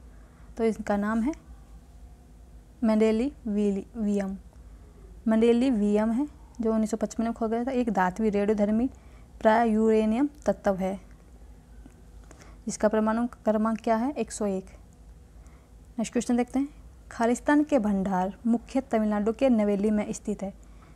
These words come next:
तो किसके भंडार तमिलनाडु के नवेली में स्थित है? तो वो है लि-, लिग्नाइट कोयले की। नेक्स्ट क्वेश्चन है, निम्नलिखित में से किस वेद में दास राग युद्ध,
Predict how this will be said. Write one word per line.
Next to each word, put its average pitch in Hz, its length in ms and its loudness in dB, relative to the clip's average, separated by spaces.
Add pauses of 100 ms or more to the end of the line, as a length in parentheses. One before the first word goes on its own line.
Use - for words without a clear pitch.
(160)
तो 226 100 -2
किसके 240 360 -2
भंडार 214 540 0
तमिलनाडु 214 360 -2
के 226 80 0
नवेली 208 320 0
में 226 100 -2
स्थित 226 260 -8
है? 254 120 -8 (540)
तो 220 80 -6
वो 208 200 -2
है 226 160 -4 (1200)
लि-, 196 520 -6
लिग्नाइट 202 540 0 (200)
कोयले 180 320 -4
की। 180 100 -14 (1700)
नेक्स्ट 233 160 -4
क्वेश्चन 247 280 0
है, 262 80 0 (640)
निम्नलिखित 247 680 4
में 202 140 -2
से 233 160 -2
किस 302 340 -4
वेद 202 340 0
में 185 240 -6 (640)
दास 220 420 0
राग 196 360 0 (960)
युद्ध, 220 320 2